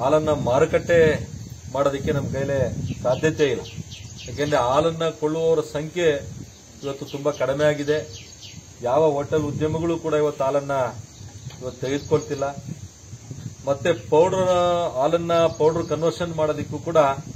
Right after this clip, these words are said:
ಸಾಕಷ್ಟು ಸಮಸ್ಯೆ ಆಗ್ತಾ ಇದೆ. ಯಾಕೆಂದ್ರೆ ಇವು ಪೌಡರ್ conversion ಮಾಡ್ತಕ್ಕಂಥ ಎಲ್ಲ ಪ್ಲಾಂಟ್ಗಳಲ್ಲೂ ಕೂಡ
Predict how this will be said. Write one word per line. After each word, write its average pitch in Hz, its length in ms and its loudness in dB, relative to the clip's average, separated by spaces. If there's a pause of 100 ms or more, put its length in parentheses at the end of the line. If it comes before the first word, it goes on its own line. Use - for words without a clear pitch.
(420)
ಸಾಕಷ್ಟು 143 400 0
ಸಮಸ್ಯೆ 139 420 -2
ಆಗ್ತಾ 131 340 2
ಇದೆ. 127 180 0 (680)
ಯಾಕೆಂದ್ರೆ 160 320 -2
ಇವು 165 100 0
ಪೌಡರ್ 170 440 2
conversion 165 440 2
ಮಾಡ್ತಕ್ಕಂಥ 160 600 0
ಎಲ್ಲ 151 400 4 (760)
ಪ್ಲಾಂಟ್ಗಳಲ್ಲೂ 165 720 0
ಕೂಡ 175 180 0